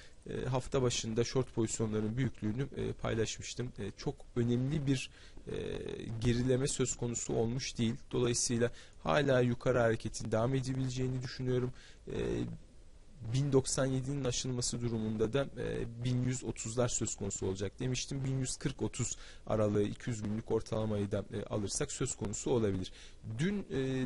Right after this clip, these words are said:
durumu biraz daha, e, pozitif hale getiren bir hareket oldu. E, nihayet gümüşte de bir, e, yükseliş gördük.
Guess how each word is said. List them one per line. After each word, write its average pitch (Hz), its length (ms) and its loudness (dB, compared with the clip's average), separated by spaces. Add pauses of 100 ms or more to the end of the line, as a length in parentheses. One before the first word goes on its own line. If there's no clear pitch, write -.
(120)
durumu 156 440 0
biraz 170 340 -2
daha, 143 340 2 (440)
e, 107 320 -6
pozitif - 580 -2
hale 127 240 2
getiren 123 440 0 (120)
bir 113 120 -2
hareket 110 460 0
oldu. 110 300 0 (320)
E, 147 140 -2
nihayet 135 500 4
gümüşte 127 440 2
de 107 120 2
bir, - 280 -2
e, 92 60 0
yükseliş 98 640 2
gördük. 131 380 4